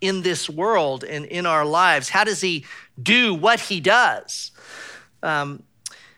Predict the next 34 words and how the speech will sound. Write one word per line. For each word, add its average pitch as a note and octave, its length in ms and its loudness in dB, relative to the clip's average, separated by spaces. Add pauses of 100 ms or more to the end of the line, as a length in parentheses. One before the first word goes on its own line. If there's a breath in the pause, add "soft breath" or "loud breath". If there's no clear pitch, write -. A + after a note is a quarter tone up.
(480 loud breath)
the, - 540 -10
the, E3+ 420 -2
the E3+ 140 -2
best, A#3+ 640 0
you F3+ 260 -6
know, D#3+ 120 -2
the D3 160 -2
shortest, C4+ 840 0 (1400)
f-, - 80 -8
friendliest A#3+ 800 0
definition, F#3+ 800 -2 (380 loud breath)
I, E3 200 4
I - 40 6
would F3 160 0
say, F#3 340 4
of, D3+ 160 0
of, D3 220 -2
of D3 200 -4
what's F3 280 -2
running F#3+ 240 0
through F#3 200 -2
this F3 200 -4
book D#3+ 260 -8
of D3 180 -6
Ruth F3 320 -2
i-, D3+ 200 -10
i-, D#3+ 160 -6
and, D#3+ 180 -6
and D#3 180 -6
the, C#3+ 120 -2
the, C#3+ 180 -8
the, C3 360 -8 (920 loud breath)
the D3 100 -6
theological F3 1300 2